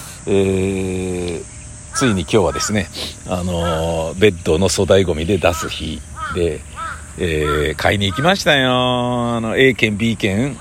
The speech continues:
練馬区なんでね、A 券とB券をね、まとめて買うっていう。あれとか、ゴミ袋買うときは、あの、アイディーとか使えないんですよね。現金じゃなきゃダメなんですよね。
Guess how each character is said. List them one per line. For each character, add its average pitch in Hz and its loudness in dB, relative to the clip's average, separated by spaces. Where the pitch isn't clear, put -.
練 104 0
馬 113 2
区 104 -2
な 92 0
ん 87 -2
で 90 -2
ね、 156 0
A 107 0
券 92 0
と 95 0
B 98 0
券 87 -4
を - -4
ね、 107 -2
ま 95 -2
と 101 -6
め 95 -2
て 90 -2
買 90 2
う 92 2
っ 85 -4
て - -10
い 78 -8
う。 69 -12
あ 127 6
れ 190 6
と 202 2
か、 147 6
ゴ 117 -2
ミ 165 2
袋 180 4
買 117 4
う 113 0
と 135 -2
き 110 -6
は、 104 4
あ 101 0
の、 104 -2
ア 135 4
イ 170 4
デ 185 0
ィ 196 4
ー 147 -2
と 101 0
か 95 2
使 - 2
え 202 2
な 208 -4
い 185 -4
ん - -6
で 117 -8
す 95 -8
よ 92 -4
ね。 127 -2
現 143 -2
金 214 0
じ 151 0
ゃ 110 0
な 95 -2
き 87 -4
ゃ 82 -4
ダ 104 0
メ 190 4
な 104 0
ん - -6
で - -10
す - -8
よ - -14
ね。 180 -2